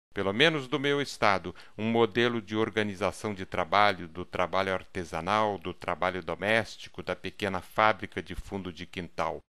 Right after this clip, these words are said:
Uma sociedade que estava serena e tranquila, enfrentando um crescimento surpreendente,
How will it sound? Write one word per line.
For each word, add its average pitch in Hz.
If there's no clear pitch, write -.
Uma 131
sociedade 131
que -
estava 127
serena 147
e 139
tranquila, 110
enfrentando 117
um 113
crescimento 110
surpreendente, 95